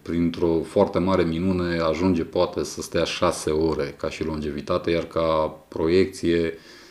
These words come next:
din păcate, proiectează foarte, foarte frumos, foarte bine în primele trei ore și după aia dispare aproape complet de la nivelul pielii.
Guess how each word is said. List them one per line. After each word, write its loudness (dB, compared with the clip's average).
din -4
păcate, 4
proiectează 6
foarte, 6
foarte 4
frumos, 2
foarte 2
bine 2
în 0
primele 0
trei 0
ore 4
și -6
după -2
aia 4
dispare -2
aproape -6
complet -4
de -4
la -4
nivelul -6
pielii. -6